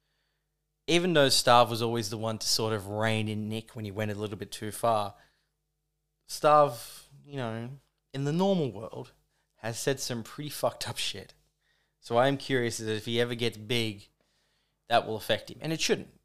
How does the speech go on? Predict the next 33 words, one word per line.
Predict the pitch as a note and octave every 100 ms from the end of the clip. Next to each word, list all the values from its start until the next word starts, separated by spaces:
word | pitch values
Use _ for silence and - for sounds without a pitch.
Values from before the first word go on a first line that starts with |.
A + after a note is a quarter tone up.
| _ -
'cause | A#2 G2+ F#2 - - _ _ _ _ _ _ _ _ _ -
it's | G#2+
Cumtown. | - C3+ A#2+ A2 - - -
And, | G#2 F#2 F#2 - -
you | G#2
know, | G2 G2 F#2 B2+ _ _
I'm | G#2
pretty | - C3+ B2+
sure | - B2 A#2
if | A2
you | A#2+
know | A#2+ A#2
who | A2
Starve | G#2+ - A#2+ A2
is, | G#2+ G2+ F#2+ - _ _ _ _ _ _ -
you | G#2
know | A2+
he | A2+
was | G#2+
on | G#2+ G#2+
Cumtown. | F#2+ G#2 - _
And | A#2
I | A2+
know | A#2
he | A#2+
doesn't | A2+ G#2+
promote | A2 A2 B2
it | A#2+
on | A2+ A2
other | G#2+
podcasts | - A#2 - G#2+ G2+
and | -
such. | - - - -